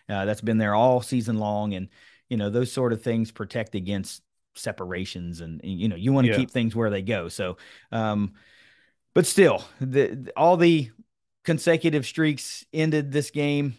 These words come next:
Speaker 1: Uh, M-, Marshall was just too far behind the eight ball to get their run game going. Like I said, uh,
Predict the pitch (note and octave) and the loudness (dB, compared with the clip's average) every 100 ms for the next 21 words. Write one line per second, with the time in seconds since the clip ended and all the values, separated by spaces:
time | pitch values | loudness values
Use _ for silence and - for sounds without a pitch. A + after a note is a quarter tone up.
0 | _ - A#2 A#2 A2+ A2+ A2+ A2 A2+ - | _ -12 -8 -4 -2 -2 -2 -4 -8 -6
1 | B2+ B2 G#2+ B2 C3 C3 A#2 A2 - - | -2 0 0 -2 0 -2 0 -2 -4 -12
2 | A2+ - B2 A#2+ A2 A2 A#2 G#2+ G#2+ G#2+ | -10 -6 -2 0 0 2 0 0 0 0
3 | G#2+ G2+ G#2 G#2 F#2+ G#2+ G#2 G#2 G2+ G2+ | -2 -4 -6 -4 -2 0 0 0 0 0
4 | G#2 G2+ F#2+ F#2+ G2 - G#2 G2+ F#2 D#2 | -2 -4 -6 -8 -8 -2 -2 -2 -4 -6